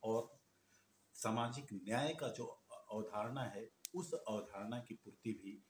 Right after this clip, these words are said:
ये नारी शक्ति वंदन, अ, विधेयक के माध्यम से हो पाएगा। और मैं पुनः डॉ-, नरेंद्र मोदी जी की सरकार और उन सभी लोगों को जिन्होंने राज्यसभा,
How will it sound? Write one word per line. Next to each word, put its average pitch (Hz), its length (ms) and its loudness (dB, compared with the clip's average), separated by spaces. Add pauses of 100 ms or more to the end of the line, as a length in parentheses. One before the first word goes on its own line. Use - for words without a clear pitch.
(160)
ये 101 80 -4
नारी 110 320 0
शक्ति - 320 -8
वंदन, 98 340 -4 (360)
अ, 98 380 -8
विधेयक 101 380 -6
के 95 60 -12
माध्यम 98 340 -10
से 107 160 -8
हो 98 240 -8
पाएगा। 90 500 -8 (320)
और 98 300 -2 (280)
मैं 101 240 0
पुनः 135 300 2 (1400)
डॉ-, 110 300 2
नरेंद्र 120 320 4
मोदी 110 280 0
जी 104 200 -6
की - 80 -14
सरकार 107 640 -2 (200)
और 101 340 2 (240)
उन 143 160 4
सभी 147 380 6
लोगों 110 320 2
को - 200 -18 (280)
जिन्होंने 110 420 2
राज्यसभा, 101 580 -2